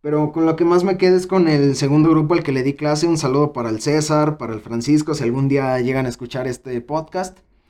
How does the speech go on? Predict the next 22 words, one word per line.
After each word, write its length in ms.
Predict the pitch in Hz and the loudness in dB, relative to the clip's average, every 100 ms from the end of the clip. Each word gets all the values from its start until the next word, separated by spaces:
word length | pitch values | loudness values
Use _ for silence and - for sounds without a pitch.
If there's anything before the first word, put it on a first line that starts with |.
| _ _ _ | _ _ _
Recuerdo 540 | 120 135 143 156 160 156 | -12 -4 -2 0 0 2
que 60 | |
el 80 | 151 | 0
primer 340 | 151 147 147 151 | 2 2 4 4
día 640 | 156 156 147 143 139 131 135 | 4 6 6 4 4 0 -2
que 120 | 127 | -4
llegué 180 | 127 139 | 0 0
a 80 | |
preguntarme, 840 | 143 143 139 147 147 151 143 139 - _ 117 | 2 2 2 0 2 4 2 -2 -8 _ -16
que 80 | 139 | -12
a 80 | 131 | -8
presentarme 600 | 131 143 139 156 156 151 | -4 -2 0 0 2 0
fue, 480 | 151 147 139 123 - _ _ _ _ _ _ _ | 0 0 0 -2 -8 _ _ _ _ _ _ _
eh, 600 | - 120 117 117 117 120 127 | -8 0 4 6 6 4 4
muy 220 | 160 175 | 4 4
abrupto 480 | 165 185 208 202 - | 6 4 4 0 -2
porque 260 | 147 147 | -2 0
llegué 240 | 139 139 156 | 0 2 2
diciéndoles, 480 | 151 156 151 135 | 2 2 0 0
"Oigan, 380 | 147 147 143 139 | 0 2 2 0
pónganme 360 | 175 196 214 175 | -2 0 2 0
atención". 600 | 147 139 139 170 165 156 | 0 -2 2 2 2 -2